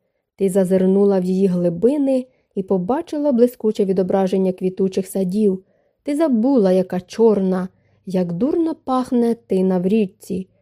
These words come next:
І щоб забути свої прикрощі, ти мріяла знайти спокій у тому ліжку. Я прийшов і взяв тебе на руки.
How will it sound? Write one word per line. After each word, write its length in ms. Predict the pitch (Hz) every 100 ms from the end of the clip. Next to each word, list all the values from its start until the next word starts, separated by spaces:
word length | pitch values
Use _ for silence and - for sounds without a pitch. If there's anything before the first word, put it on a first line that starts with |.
| _ _
І 80 | 202
щоб 200 | - 180
забути 400 | 185 185 247 208
свої 260 | - 196 190
прикрощі, 760 | 285 370 240 202 - 185 196 _ _ _
ти 140 | - 180
мріяла 540 | 180 294 359 330 311
знайти 340 | 269 254 240
спокій 540 | 220 - 190 185 196 190
у 40 |
тому 320 | 190 180 185
ліжку. 540 | 220 240 208 - 208 202 _ _ _ _ 339
Я 120 | 359
прийшов 440 | 349 294 - 330
і 80 | 247
взяв 240 | 190 214
тебе 280 | 208 190 190
на 140 | 190 190
руки. 380 | 220 202 175